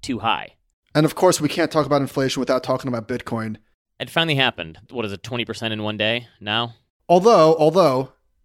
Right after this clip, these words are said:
Speaker 2: big deal. Went from forty-one to thirty-one. It's a big deal for a one-day move.
Speaker 1: How long did it take to go from thirty-one to forty-one? A week, maybe? Ten days?
Speaker 2: My point is, like, this thing was at twenty thousand, <laughs> like, two we-, three weeks ago.
Speaker 1: If you're gonna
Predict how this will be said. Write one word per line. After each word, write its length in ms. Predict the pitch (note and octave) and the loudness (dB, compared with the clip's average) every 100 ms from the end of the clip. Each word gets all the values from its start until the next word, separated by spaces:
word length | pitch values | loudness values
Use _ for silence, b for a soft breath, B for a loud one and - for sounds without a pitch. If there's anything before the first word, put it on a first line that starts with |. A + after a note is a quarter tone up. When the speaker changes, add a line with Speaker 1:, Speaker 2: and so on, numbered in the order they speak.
| _ _ - | _ _ 0
Speaker 2:
big 160 | F#3+ | 0
deal. 340 | F#3+ F3+ - - _ | 2 0 0 -10 _
Went 200 | D#3 D#3+ | -2 0
from 120 | E3 | 0
forty-one 560 | C#3+ - F3+ E3+ D#3 D#3 | -10 -2 2 4 2 0
to 100 | - | -2
thirty-one. 540 | - D#3 C3 G2+ F#2 - _ - | 0 2 2 -2 -14 -20 _ -2
It's 140 | D#3 | 0
a 40 | |
big 180 | D#3 F3+ | 2 2
deal 140 | F3 D#3 | 4 4
for 160 | D#3+ | 4
a 40 | D3 | 4
one-day 380 | D#3+ D3+ D3 | 4 4 4
move. 320 | C#3+ C#3+ A#2+ G#2+ _ - | 4 4 2 -2 _ -8
Speaker 1:
How 140 | C#3 | -4
long 120 | D3 | -2
did 100 | C#3 | -2
it 60 | A#2+ | -4
take 160 | C3+ B2 | -6 -4
to 60 | |
go 120 | A#2+ | -4
from 120 | A2 A2 | -4 -4
thirty-one 320 | B2 A#2+ A2 | -6 -4 -6
to 60 | |
forty-one? 360 | G2+ B2 G#2 F2 | -6 -4 -4 -8
A 60 | E2+ | -6
week, 280 | A2 C#3 | -6 -6
maybe? 360 | D3 D3 E3 E3 _ _ _ | -4 -2 -2 -6 _ _ _
Ten 160 | - C3 | -8 -2
days? 380 | D3 D#3+ E3 - _ _ _ | 0 0 -4 -18 _ _ _
Speaker 2:
My 140 | D#3 D3+ | 0 0
point 320 | - F#3+ D#3 | 2 -2 0
is, 140 | C3 | -4
like, 380 | A#2+ A#2 - - _ _ _ | -4 -6 -10 -16 _ _ _
this 260 | D#3+ F#3 | 0 0
thing 140 | - G3+ | 2 2
was 160 | F3+ | 4
at 180 | E3 D3 | 2 0
twenty 320 | - F3 E3+ | -4 -2 -2
thousand, 600 | D3+ C#3+ B2 B2 B2 A#2+ - b b b | 0 -2 -2 -2 -2 -4 -8 b b b
<laughs> 360 | b - - C4 | b -10 -2 0
like, 200 | B3 G3+ | 0 -2
two 200 | - C4+ | -2 0
we-, 160 | C#4 | 0
three 240 | A#3+ A#3 B3 | -2 -2 2
weeks 200 | C4+ - | 2 0
ago. 340 | D#3 A#2 - _ _ | -2 -4 -6 _ _
Speaker 1:
If 160 | F#3+ E3+ | -6 -2
you're 100 | A3 | 0
gonna 240 | G#3 D3 | 0 -2